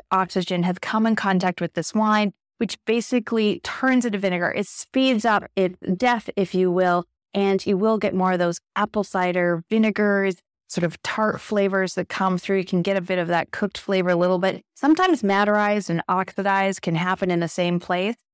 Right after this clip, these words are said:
This is where we have some cork slippage. So if the cork is not sealed completely, so if you have a wine style that is dripping from the cork, it's on its side and you're seeing some liquid come out, that's definitely a red flag. You might be experiencing this.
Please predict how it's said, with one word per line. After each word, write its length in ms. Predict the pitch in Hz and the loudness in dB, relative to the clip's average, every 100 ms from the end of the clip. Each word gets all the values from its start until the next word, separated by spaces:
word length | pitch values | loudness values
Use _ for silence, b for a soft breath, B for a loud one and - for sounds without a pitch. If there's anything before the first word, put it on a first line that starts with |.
| _ _ _ | _ _ _
This 260 | 214 277 285 | 0 0 2
is 140 | 302 | 0
where 180 | 240 233 | 2 0
we 120 | 220 | 2
have 180 | 185 185 | 0 0
some 160 | - 165 | -2 -4
cork 420 | - - 277 262 | -4 -2 -2 -2
slippage. 600 | - 269 269 277 285 269 | -4 0 0 2 2 2
So 300 | - - 185 | -2 -4 -2
if 100 | 180 | 0
the 140 | 180 185 | -2 -4
cork 340 | - 240 233 | -2 -2 0
is 160 | 202 185 | -2 2
not 340 | 185 202 - | 2 2 -2
sealed 460 | - 226 226 220 - | -4 0 0 -2 0
completely, 500 | 214 226 233 233 226 | 0 2 2 2 0
so 140 | 208 | -2
if 80 | 180 | 0
you 120 | 208 | 0
have 80 | 196 | 2
a 60 | |
wine 320 | 196 190 196 196 | 2 2 0 -2
style 300 | - 202 190 | 0 0 2
that 200 | 180 - | 0 0
is 180 | 170 - - 180 | -2 -2 -6 -4
dripping 640 | 180 185 247 330 330 320 - _ | 0 2 2 4 4 4 0 _
from 160 | - 294 | 2 4
the 60 | |
cork, 320 | 285 302 320 202 | 4 2 2 0
it's 160 | 180 | 0
on 140 | 185 180 | 0 -2
its 160 | - | -4
side 320 | - 196 208 | -2 2 2
and 120 | 196 175 | 2 2
you're 80 | |
seeing 300 | 170 - 208 | 0 0 0
some 160 | 196 185 | 2 0
liquid 300 | 190 208 220 | 0 0 -4
come 240 | - 220 | 0 2
out, 240 | 220 214 - | 4 2 0
that's 240 | 175 - _ | -8 -8 _
definitely 460 | - 254 240 - 208 | -4 -2 -2 0 2
a 80 | 202 | 2
red 260 | 196 190 | 2 0
flag. 440 | - 208 202 196 185 _ _ - | -4 -2 0 0 -4 _ _ -2
You 60 | |
might 140 | 208 208 | 0 2
be 80 | |
experiencing 640 | 208 - 202 202 202 208 196 | -2 -2 0 2 0 2 2
this. 260 | 202 196 | 2 -2